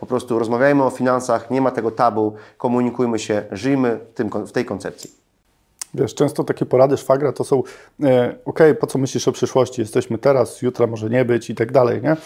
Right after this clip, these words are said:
Speaker 2: Takie krótkowzroczne widze-, wi-, widzenie. A co, co się stanie, jak przeżyjesz te, do, do tego jutra przysłowiowego, prawda? I też, e, trzeba też się zastanawiać, bo, e, też wd-, w-, zacząłem wdrażać w kanał taką ideę portfela pokoleniowego z myślą o dzieci, o sukcesji, o,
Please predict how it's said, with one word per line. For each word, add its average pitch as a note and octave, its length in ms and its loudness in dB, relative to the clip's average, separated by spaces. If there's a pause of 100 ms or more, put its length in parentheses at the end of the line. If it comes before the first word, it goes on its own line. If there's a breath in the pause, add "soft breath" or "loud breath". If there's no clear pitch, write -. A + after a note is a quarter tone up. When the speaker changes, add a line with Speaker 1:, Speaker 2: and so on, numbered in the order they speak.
(180 loud breath)
Speaker 2:
Takie D#3 220 2
krótkowzroczne E3+ 760 2
widze-, C3+ 260 0 (120)
wi-, C3+ 200 2
widzenie. C#3 300 4
A A#2 60 2
co, - 200 -10
co D4 180 0
się G3+ 160 -2
stanie, G#3 260 2
jak - 280 0
przeżyjesz G#3 540 4 (560 loud breath)
te, C#3+ 100 6
do, B2+ 540 4
do C#3 100 6
tego D3+ 160 6
jutra C3 400 8
przysłowiowego, A2+ 680 0
prawda? A#2+ 300 2 (320 loud breath)
I E3+ 80 2
też, - 260 0
e, E3+ 340 4
trzeba E3+ 320 4
też - 360 -4 (100)
się D#3+ 100 -2
zastanawiać, D#3+ 600 0
bo, D3 120 0 (320 loud breath)
e, C#3 380 2
też C#3+ 180 0
wd-, C3 300 -4
w-, A#2+ 200 -8
zacząłem C3+ 320 0
wdrażać C#3 360 0
w - 60 -20
kanał C#3+ 220 0
taką C3+ 220 -4
ideę C3 280 4
portfela C3 420 0
pokoleniowego B2 640 2
z G#2+ 60 -6
myślą A#2 260 -2
o A#2 60 4
dzieci, C#3+ 260 0
o A#2 80 2
sukcesji, - 500 -2
o, A#2 120 0